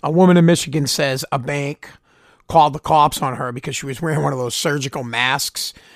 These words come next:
to protect herself from the coronavirus. And her surgical mask was, is black. The ma-, the black she was wearing, the mask she was wearing is black.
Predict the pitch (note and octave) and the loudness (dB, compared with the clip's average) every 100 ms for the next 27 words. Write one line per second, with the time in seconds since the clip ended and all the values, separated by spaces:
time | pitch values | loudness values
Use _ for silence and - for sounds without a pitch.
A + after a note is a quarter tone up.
0 | _ _ - C3+ D3 - D3+ - D3+ - | _ _ -12 -6 -6 -2 -2 -2 -4 -2
1 | C3+ C3+ - C3 B2 - C#3 B2+ C#3 C3+ | -4 -4 -6 -8 -8 -8 -6 -4 -4 -2
2 | C#3+ D3 E3 - - - _ _ _ - | -2 -2 -2 -6 -10 -14 _ _ _ -12
3 | B2+ B2 B2 A#2+ A#2+ A#2+ A#2 - D3 - | -10 -8 -8 -8 -8 -10 -10 -6 -6 -2
4 | F3+ D#3+ C#3+ D3+ D3+ C#3+ C3+ C3+ - A2+ | -2 -2 -4 -8 -6 -4 -2 -4 -8 -14
5 | F#2+ C#3+ - C3 G#2 C#3+ A#2+ A#2+ C3 C3+ | -14 -14 -10 -10 -6 -2 -2 -4 -6 -6
6 | C#3+ C3 F3 F#3 F#3 E3 C#3+ D3+ C#3+ - | -6 2 4 4 2 -2 0 0 -2 -8
7 | _ _ _ C3+ B2 E3 E3+ - E3 C3+ | _ _ _ -10 -2 0 0 -2 -4 -4
8 | D3 C3+ A2+ C#3+ C#3 C#3 C#3 _ | -4 -4 -6 -6 -2 -2 -4 _